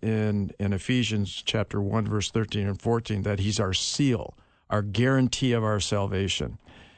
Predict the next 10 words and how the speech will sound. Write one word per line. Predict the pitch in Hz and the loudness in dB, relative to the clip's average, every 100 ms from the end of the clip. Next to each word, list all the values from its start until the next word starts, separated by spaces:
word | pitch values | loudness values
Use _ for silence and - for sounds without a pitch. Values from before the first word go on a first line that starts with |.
| - - | -14 -2
So | - 131 | 2 4
it's | 113 | 2
very | 104 120 160 202 | -2 2 2 2
possible | 196 147 131 120 113 113 110 | -2 -2 -2 -2 -4 -4 -4
to | |
be | 110 113 - _ | -4 -4 -4 _
oppressed | 135 98 - 107 90 - | 0 0 0 -4 -4 -8
by | - 92 | -8 -6
the | 90 | -4
enemy, | 87 87 80 78 80 | -4 -2 -2 -2 -6